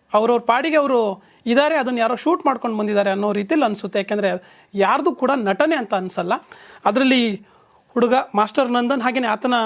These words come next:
ಸ್ನೇಹಿತರಾಗಿ ಅಭಿನಯಿಸಿದಂಥವ್ರು ಕೂಡ ಅದ್ಭುತವಾಗಿ ನಟನೆಯನ್ನ ಮಾಡಿರುವಂಥದ್ದು. ಮಹಾದೇವ ಅನ್ನುವಂಥ ಹುಡುಗನ ಅಪ್ಪ ಹಾಗೇನೆ ಅಮ್ಮನ ಕ್ಯಾರೆಕ್ಟರ್ ಮಾಡಿರುವಂಥವ್ರು ಸಂಪತ್ ಮೈತ್ರೆ ಅವರು ತಂದೆ ಕ್ಯಾರೆಕ್ಟರಲ್ಲಿ ಅಭಿನಯಿಸಿದ್ರೆ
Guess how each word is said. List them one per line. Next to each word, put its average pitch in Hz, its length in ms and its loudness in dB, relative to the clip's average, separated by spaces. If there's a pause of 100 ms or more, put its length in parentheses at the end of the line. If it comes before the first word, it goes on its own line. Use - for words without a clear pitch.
ಸ್ನೇಹಿತರಾಗಿ 254 720 -2
ಅಭಿನಯಿಸಿದಂಥವ್ರು 214 680 -2
ಕೂಡ 240 180 -2
ಅದ್ಭುತವಾಗಿ 208 800 -2
ನಟನೆಯನ್ನ 208 520 0
ಮಾಡಿರುವಂಥದ್ದು. 196 720 0 (280)
ಮಹಾದೇವ 277 420 2
ಅನ್ನುವಂಥ 285 300 0
ಹುಡುಗನ 254 360 2
ಅಪ್ಪ 240 320 0
ಹಾಗೇನೆ 254 360 0 (580)
ಅಮ್ಮನ 254 340 2
ಕ್ಯಾರೆಕ್ಟರ್ 233 420 -2
ಮಾಡಿರುವಂಥವ್ರು 214 480 -2
ಸಂಪತ್ 254 500 0
ಮೈತ್ರೆ 254 360 2
ಅವರು 233 520 0
ತಂದೆ 247 260 2
ಕ್ಯಾರೆಕ್ಟರಲ್ಲಿ 226 520 -2
ಅಭಿನಯಿಸಿದ್ರೆ 208 840 -4